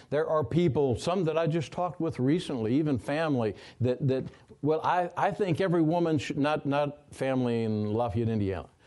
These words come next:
uh, but, but every woman should have the right of free choice. On the surface, that sounds good. But then when you start to look into what does that little buzzword mean, what does this mean when you start saying those things?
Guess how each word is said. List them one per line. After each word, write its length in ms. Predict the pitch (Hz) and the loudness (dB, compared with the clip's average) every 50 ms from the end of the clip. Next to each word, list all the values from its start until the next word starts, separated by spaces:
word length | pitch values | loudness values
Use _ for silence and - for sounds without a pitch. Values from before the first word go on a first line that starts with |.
| - _ _ | -20 _ _
uh, 220 | - 120 117 113 - | -4 -2 -2 -2 -2
but, 260 | - 127 117 135 139 | 0 0 0 0 2
but 140 | 143 139 143 | 0 0 2
every 220 | 180 196 190 185 170 | 2 2 4 2 4
woman 320 | 170 170 175 170 165 147 | 4 2 2 2 0 0
should 180 | - - 156 139 | 0 0 0 2
have 220 | 151 165 160 135 | 2 0 0 2
the 80 | 143 143 | 0 2
right 280 | 147 147 147 143 131 | 2 4 4 4 2
of 140 | 123 123 110 | 2 0 0
free 220 | - - 156 147 | -2 0 0 0
choice. 560 | 123 - - 135 120 107 104 92 90 98 - - - - - - - | 0 0 -2 -2 -2 0 -2 -2 -4 -8 -10 -12 -16 -20 -20 -16 -8
On 220 | - 190 196 196 180 | -2 0 2 2 2
the 80 | 165 | 2
surface, 560 | - - - - 208 214 165 - 165 143 - | 0 -2 0 2 2 2 2 0 -2 -4 -2
that 220 | - 160 156 - - | 0 -2 -2 -2 -4
sounds 440 | - - 147 139 131 127 113 92 110 | -4 -2 0 0 2 2 2 2 2
good. 440 | 107 107 123 117 110 98 87 - - - - - - - | 2 4 4 2 2 0 -2 -6 -8 -14 -20 -20 -6 -2
But 180 | 135 156 - | -2 0 2
then 240 | 165 160 196 208 208 | 4 4 4 4 2
when 140 | 196 185 175 | 2 2 2
you 80 | 165 | 2
start 340 | 156 - - 196 185 185 - - | 0 0 0 0 0 0 0 0
to 60 | 165 | 2
look 280 | 165 175 175 165 - | 2 2 2 2 0
into 220 | 175 165 160 147 147 | 2 2 4 4 4
what 280 | 143 165 202 208 190 | 4 4 2 2 2
does 140 | 180 165 156 | 0 0 2
that 240 | 151 175 170 175 - | 2 2 2 0 0
little 360 | 185 151 151 165 165 160 151 | 2 2 4 4 4 4 4
buzzword 760 | 135 123 127 143 151 160 135 117 131 135 139 139 131 131 113 | 6 6 6 4 4 4 4 4 4 4 4 4 4 4 4
mean, 460 | 120 135 139 139 127 120 110 107 98 - - - - | 4 4 4 2 2 2 0 -2 -4 -8 -14 -14 -4
what 260 | - 160 196 233 208 | 0 0 0 2 2
does 240 | 180 170 175 156 131 | 2 2 4 4 4
this 240 | 147 175 160 110 - | 4 2 0 0 0
mean 320 | - 151 165 170 170 160 | 0 2 2 4 4 4
when 140 | 143 143 143 | 4 4 4
you 80 | 131 131 | 2 2
start 320 | 120 - 160 147 139 131 | 2 2 0 0 0 -2
saying 340 | - - 165 151 143 139 131 | -2 0 0 2 4 4 4
those 220 | 120 120 117 107 | 4 2 2 0
things? 340 | - - 131 120 113 110 107 | 0 -2 -2 0 -2 -2 -4